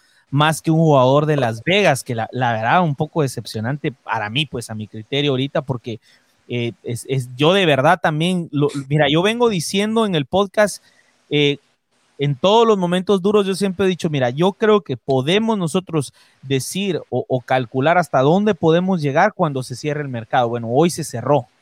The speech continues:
o sea, hoy se cerró. No quiere decir que no hayan anunciado, no quiere decir que no hayan cerrado algo, ojo, porque han, se ha cerrado el mercado y al día siguiente se han hecho anuncios, o sea que puede ser que en los,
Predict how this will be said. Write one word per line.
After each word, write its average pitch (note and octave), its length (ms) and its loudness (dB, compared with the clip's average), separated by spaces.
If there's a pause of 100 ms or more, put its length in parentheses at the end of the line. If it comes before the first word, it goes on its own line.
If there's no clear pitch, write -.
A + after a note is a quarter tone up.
(120)
o A#2 40 -20
sea, G#2 260 -6
hoy D3 240 0
se G3+ 100 -6
cerró. D3+ 240 0 (200)
No E3+ 240 4
quiere A#3+ 240 0
decir F#3+ 240 0
que B2+ 100 -8
no C3 100 0
hayan A3+ 200 2
anunciado, G#3 440 2
no G#3+ 120 -2
quiere E3+ 160 -6
decir D#3+ 100 -6
que D#3+ 60 -4
no D#3 80 -2
hayan D3+ 120 -2
cerrado C3+ 380 2
algo, D#3 340 2
ojo, - 220 -2
porque A2+ 320 -10 (260)
han, F3+ 220 -2
se - 180 -4
ha E3 120 4
cerrado A3 360 2
el A3+ 60 -2
mercado A3 400 2
y G#3+ 60 0
al D#3+ 80 -2
día F#3 200 0
siguiente E3 380 -6
se D3 80 -6
han D#3 120 -4
hecho D3 180 -4
anuncios, E3+ 360 -2
o A#2+ 80 -10
sea E3 140 -2
que C#3+ 160 -8 (580)
puede G3 200 4
ser G#3 180 -2
que - 80 -4
en G#3+ 80 0
los, E3+ 160 -2